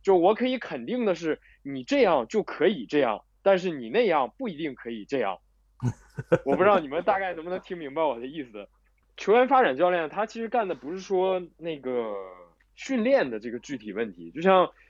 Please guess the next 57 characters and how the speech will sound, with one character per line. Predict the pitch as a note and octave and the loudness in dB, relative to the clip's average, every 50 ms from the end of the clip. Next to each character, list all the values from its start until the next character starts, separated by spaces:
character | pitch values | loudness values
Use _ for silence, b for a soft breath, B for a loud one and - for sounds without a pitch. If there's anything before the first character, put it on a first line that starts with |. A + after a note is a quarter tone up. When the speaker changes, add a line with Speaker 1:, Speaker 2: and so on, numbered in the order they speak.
| b b b _ | b b b _
Speaker 1:
那 | - D3 D3 C3+ | 0 2 2 6
个 | C3+ C3 B2 | 6 6 6
我 | A#2 A2 | 6 4
原 | A#2 C3 D#3 | 4 4 4
来 | F3+ F#3+ | 4 2
在 | G3+ F#3+ | 2 0
尼 | E3+ D#3+ | -2 -2
克 | E3 F#3 F3 | -4 -4 -4
斯 | D#3+ F3 F3 | -4 -4 -2
的 | F3 E3 | -2 -2
时 | D3 C3+ A#2 | -2 -2 -4
候， | A2+ A#2+ | -4 -4
球 | A#2 - C#3+ | -4 -4 -4
员 | D#3 D#3+ | -4 0
发 | E3 E3+ E3 | 2 2 2
展 | C#3 A#2+ | 2 0
教 | C3+ D3 | -2 -2
练 | D#3 D#3 C#3+ C3+ B2+ | -2 0 -2 -2 -4
是 | - C#3 C3 | -6 -8 -8
那 | C3 B2+ | -6 -4
个 | B2 B2 B2 | -2 -2 0
阿 | C3+ D3+ | 0 0
兰 | D#3 E3 - | 0 -2 -4
休 | - D#3+ D3 | -8 -14 -14
斯 | - | -8
敦， | D3 D#3 D#3 D3 - _ _ _ - | -6 -4 -4 -4 -8 _ _ _ -6
Speaker 2:
嗯。 | C3 C3 B2 A2 G2 - | -4 -2 -2 -2 -4 -4
Speaker 1:
他 | - - A3+ A3+ A3+ | 0 2 2 4 2
做 | A3+ - - B3 A3 F#3+ | 2 0 -2 0 0 0
的 | F3 D#3 | 0 -2
工 | - F#3 F#3 G3 F#3+ | -2 -4 -6 -4 -2
作 | A3 G#3 F3+ | 0 0 0
是 | D3 D3 C3+ | 0 -2 -8
什 | B2+ A#2+ | -16 -14
么 | F#2+ G2 | -12 -12
呢？ | G2+ G2+ G#2 G#2 | -10 -10 -10 -10
就 | - F3 | -10 -8
是 | F3 F#3 | -8 -2
在 | F3+ A3 G3+ F3 C#3+ A#2 G#2 F#2 | 2 4 6 6 6 4 0 -4
每 | B2 A#2+ A2+ A2+ | -8 -6 -6 -4
一 | C3 | -2
个 | F3+ F3+ | -2 -2
球 | - - D3+ | -2 0 -2
员 | D#3 D3+ D3+ | 0 0 -2
他 | D3+ E3 F3+ F3 | 0 2 0 0
比 | - A#2+ | 2 0
较 | C3+ D3+ | -2 -2
关 | D3 - F3+ F3 F3 F#3 | 0 2 0 0 0 0
注 | F3+ F3+ E3 C#3+ | -2 -4 -2 -2
的 | B2+ G#2+ | -2 -4
选 | - - - A#2+ G#2 G#2 | -6 -6 -8 -6 -6 -2
秀 | - G#3 F#3+ | -2 0 0
的 | D3+ C#3 | 0 -2
球 | B2 - A#2+ | -4 -4 -4
员 | A#2+ A2+ A#2+ B2 | -4 -4 -4 -8
开 | - - C#3+ D3 D3 | -8 -4 -4 -4 -4
始 | C#3+ - - _ | -4 -8 -20 _